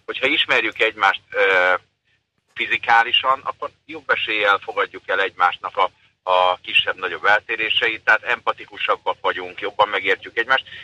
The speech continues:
és adott esetben a környezetünkre is jobban odafigyelünk, hogyha látjuk a jó példákat. Tehát ez egy nagyon komplex, ö, rendszer, amiben, ö, én azt szeretném, hogyha mindannyian egymás szomszédai lennénk, és ebben a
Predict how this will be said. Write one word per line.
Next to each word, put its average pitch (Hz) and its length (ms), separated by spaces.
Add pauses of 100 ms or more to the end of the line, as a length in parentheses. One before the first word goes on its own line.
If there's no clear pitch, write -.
és - 120
adott 127 300
esetben 120 360
a 120 80
környezetünkre 98 760
is 90 160
jobban 92 260
odafigyelünk, 92 680
hogyha 101 420 (220)
látjuk 104 420
a 98 60
jó 98 240
példákat. 87 520
Tehát 117 180
ez 117 80
egy 123 140
nagyon 131 260
komplex, 104 460 (120)
ö, 92 260
rendszer, 110 540 (400)
amiben, 120 520
ö, 123 220
én 123 220
azt 117 180
szeretném, 107 380
hogyha 110 440
mindannyian 101 440
egymás 95 400
szomszédai 95 560
lennénk, 120 420
és 117 140
ebben 110 300
a 104 160